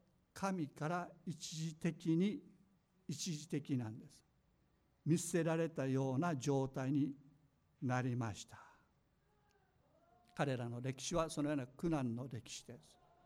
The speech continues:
で、それを思い違いして、完全に見捨てられた、そのように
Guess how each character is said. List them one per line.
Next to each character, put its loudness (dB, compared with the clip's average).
で、 4
そ 4
れ 6
を 6
思 2
い 4
違 0
い -6
し -6
て、 0
完 4
全 4
に 4
見 4
捨 0
て 0
ら -2
れ -8
た、 -6
そ 4
の 2
よ 4
う 4
に 0